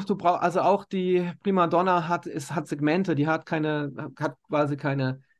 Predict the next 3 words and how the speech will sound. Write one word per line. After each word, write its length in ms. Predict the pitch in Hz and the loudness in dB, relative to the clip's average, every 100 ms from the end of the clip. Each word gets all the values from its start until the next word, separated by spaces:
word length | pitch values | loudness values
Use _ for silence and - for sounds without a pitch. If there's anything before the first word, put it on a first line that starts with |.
| _ | _
Vertikalsegmente, 1600 | 135 131 160 202 220 233 - 208 208 208 196 190 208 208 214 214 | -6 0 4 4 2 -6 -4 -2 -2 -2 -4 -4 -4 0 0 0
sondern 440 | 175 160 156 135 | -4 -4 -6 -2
Horizontalsegmente. 1300 | 180 190 226 - 220 208 190 196 196 190 190 220 226 | 4 4 4 -2 -2 0 -2 -2 -4 -4 -2 0 -2